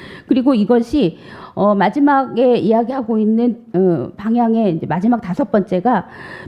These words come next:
비전염성 질환의, 에, 증가, 어, 인구가 고령화가 되니까 비전염성 질환이 증가하는 이런 세계적 상황 안에서 다른 만성 질환에 우선해서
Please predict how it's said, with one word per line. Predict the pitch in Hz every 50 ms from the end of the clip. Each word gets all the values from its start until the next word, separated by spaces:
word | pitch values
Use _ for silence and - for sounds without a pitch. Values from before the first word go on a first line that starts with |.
| - -
비전염성 | 262 277 302 311 - - 202 226 247 247 254 262 277 - - 247 254 262
질환의, | - - 226 202 208 208 196 202 214 214 208 190 -
에, | - 165 175 180 170 175
증가, | - 247 214 214 254 247 233 208 170 127 - - - - - -
어, | 185 180 170 160 - -
인구가 | 220 254 247 262 247
고령화가 | 254 - 247 220 247 233 233 226 202 226
되니까 | 220 208 175 160 175 170 - - - - - 262 -
비전염성 | - 254 190 247 240 240 254 240 240 226 - 233 240
질환이 | 233 254 220 226 233 226 220
증가하는 | - 226 202 196 220 247 240 208 220 247 285 330 - - - - - - - - -
이런 | 196 226 226
세계적 | 220 269 226 269 214 254 233 -
상황 | - 254 285 254 262 254 240 -
안에서 | - 185 175 180 180 180 180 254 240 190 160
다른 | - - 226 226 247 294 339
만성 | 240 170 165 196 233 254 370 370 339 330
질환에 | 294 269 233 226 214 214 233
우선해서 | 214 185 196 214 - 294 294 269 262 226 202 208 - 277 285 311